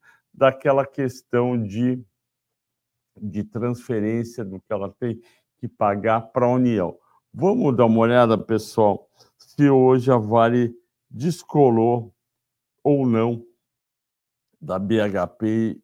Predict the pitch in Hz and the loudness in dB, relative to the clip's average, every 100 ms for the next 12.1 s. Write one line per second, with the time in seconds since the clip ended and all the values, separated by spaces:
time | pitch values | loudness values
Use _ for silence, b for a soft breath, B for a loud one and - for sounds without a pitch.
0 | - 127 95 107 101 104 120 117 - 90 | -8 -6 -2 -2 -2 -2 -4 -6 -10 -10
1 | 80 _ _ _ _ _ _ - 98 127 | -10 _ _ _ _ _ _ -8 -2 -2
2 | 123 117 117 113 110 107 98 78 82 _ | 0 0 -2 -2 0 0 -2 -6 -14 _
3 | _ _ _ _ 110 107 104 90 110 131 | _ _ _ _ -4 -4 -4 -4 0 0
4 | 117 95 110 101 107 104 131 139 135 139 | 0 -4 -4 -2 -4 -4 -4 -2 -2 -4
5 | - 104 104 104 92 107 101 117 117 95 | -4 -4 -4 -6 -6 -6 -6 -4 -4 -4
6 | 98 95 90 _ _ _ - 95 90 _ | -4 -6 -8 _ _ _ -12 -12 -12 _
7 | _ _ _ _ 104 101 - - 101 101 | _ _ _ _ -4 -4 -6 -10 -6 -4
8 | 95 101 104 117 131 127 117 107 101 _ | -2 -2 -2 -2 -2 -6 -6 -8 -14 _
9 | - 104 104 _ 101 92 87 - 104 98 | -8 -6 -6 _ -2 0 -2 -6 -6 -6
10 | 90 98 92 101 101 120 113 101 - 92 | -6 -8 -8 -6 -6 -6 -6 -8 -8 -12
11 | _ _ _ _ 113 104 98 120 113 104 | _ _ _ _ -8 -6 -4 -4 -6 -8